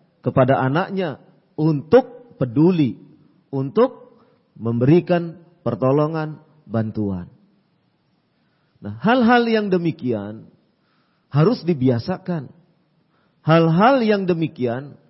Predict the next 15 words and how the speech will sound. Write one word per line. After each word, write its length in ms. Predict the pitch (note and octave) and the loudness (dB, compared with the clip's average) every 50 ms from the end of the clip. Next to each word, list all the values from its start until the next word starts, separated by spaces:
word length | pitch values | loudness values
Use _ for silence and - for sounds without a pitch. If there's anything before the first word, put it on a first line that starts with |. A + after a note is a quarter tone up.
| _ _ _ _ _ _ _ _ _ | _ _ _ _ _ _ _ _ _
harus 400 | - C3 C3+ C#3 D3+ A3+ C4 A#3 - - - - _ - | 0 2 4 4 6 4 4 2 0 -8 -20 -20 _ -6
menjadi 480 | C#3+ D#3 D3+ B2 D3 G#3 B3 G3+ G#3+ G3 | -2 -2 0 4 4 4 4 4 0 -4
sesuatu 640 | - G3+ F3+ - - F#3+ A3 B3 B3+ B3 - A#3 A#3 | -4 -6 -10 -8 -6 -2 0 0 0 -2 -4 -6 -4
yang 400 | A3 G#3+ G#3+ A3 A3 - - _ _ _ _ _ _ _ _ _ _ _ _ - | -2 -2 -2 -2 -6 -12 -20 _ _ _ _ _ _ _ _ _ _ _ _ -4
tertanam 640 | G#3+ - - - - A#3 A#3+ B3 A#3+ A#3+ A#3+ A3+ G#3+ | -4 -4 -4 -6 -4 -4 -2 -2 -2 -2 -2 -2 2
benar 480 | G3+ A#3 B3 C4+ B3+ A3 F#3 D3 - - _ _ _ _ - | 0 0 2 0 -2 -2 -2 -4 -8 -12 _ _ _ _ -8
pada 240 | D#3 D#3 D#3+ E3 | -6 -4 -4 -4
diri 400 | D3 C3+ C#3 D3 E3 G3+ G#3+ - _ _ _ _ _ _ _ - | -2 -2 -2 -2 -2 -4 -6 -10 _ _ _ _ _ _ _ -8
anak 320 | B2 B2+ B2+ B2+ - - - | -6 -6 -6 -6 -10 -10 -10
kita 480 | E3 D#3 D#3+ - G#2 F#2 G2 A2+ - _ _ _ _ _ _ _ _ _ _ _ _ _ _ _ _ | -12 -12 -12 -12 -16 -16 -18 -20 -20 _ _ _ _ _ _ _ _ _ _ _ _ _ _ _ _
atau 320 | _ - C4 D4+ - C#4 A3+ | _ -4 -2 2 4 4 6
diri 240 | D#3+ E3 D#3+ C#3+ C#3 - | 8 8 8 6 6 4
kita, 400 | - B2 A#2 - G#2 F2+ D#2+ - - _ _ _ _ _ _ _ _ _ _ _ _ _ _ _ _ _ _ | 0 -4 -4 -4 -6 -8 -8 -12 -18 _ _ _ _ _ _ _ _ _ _ _ _ _ _ _ _ _ _
keluarga 480 | - G#3+ A3+ A#3+ A#3 A3+ F#3+ F3+ F3 D#3 | 2 6 8 8 8 6 6 4 2 2
kita, 400 | - D3+ - - G#2 F2 - _ | 0 -4 -4 -6 -8 -16 -16 _